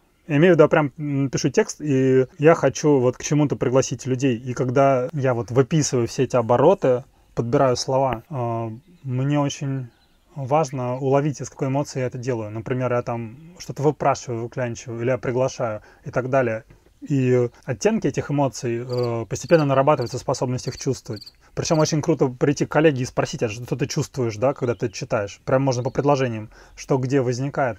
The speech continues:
Это очень субъективная история, но, грубо говоря, вот субъективное ощущение, которое возникает, это единственная объективная реальность, которая вообще, э, тут возможна. Чаще всего, э, мы, сложнее всего мне было привыкнуть к тому, что вот мои очень слабые,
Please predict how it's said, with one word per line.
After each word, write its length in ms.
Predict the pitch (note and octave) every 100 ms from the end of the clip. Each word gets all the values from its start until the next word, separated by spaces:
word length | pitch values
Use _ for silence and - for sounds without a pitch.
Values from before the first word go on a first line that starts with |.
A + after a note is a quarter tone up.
| _ -
Это 220 | D#3 - -
очень 320 | D#3 D3+ C3
субъективная 580 | - B2 C3 D3 B2 B2
история, 500 | - F#3+ F3+ B2 C3
но, 300 | C3 C3+ B2
грубо 260 | A#2+ C3+ B2
говоря, 400 | B2+ C3 B2 A#2
вот 260 | B2 - -
субъективное 640 | D3 B2+ C#3 D#3 C3 B2+
ощущение, 420 | C3 - C3+ B2+
которое 180 | C3+ B2+
возникает, 400 | B2 C3 G3+ E3
это 140 | -
единственная 380 | B2 D3 - B2
объективная 480 | A#2 B2 - B2+ B2
реальность, 340 | C3 D#3 D3+ -
которая 280 | A#2+ C3 A#2+
вообще, 240 | - C3 B2 B2
э, 40 | A#2+
тут 200 | B2+ C3+
возможна. 580 | B2 C3 B2 A2 F#2+ - _ -
Чаще 260 | D#3+ -
всего, 1040 | B2 - B2 C3 A#2+ A#2 B2+ B2+ B2 A#2+ B2
э, 40 |
мы, 400 | C#3+ E3 F3 E3+
сложнее 460 | D#3+ D3+ C3 D3+ E3+
всего 320 | - D3 C#3+
мне 140 | C3 B2+
было 180 | C3
привыкнуть 520 | B2 C3+ C#3 C3 C3+ -
к 20 |
тому, 480 | C3+ A#2 D3+ E3+ D3+
что 400 | - - A#2 A2+
вот 180 | A#2+ -
мои 460 | C#3 B2+ C3+ B2 B2 - -
очень 320 | D3 - B2+
слабые, 600 | - C#3+ B2+ A#2+ A#2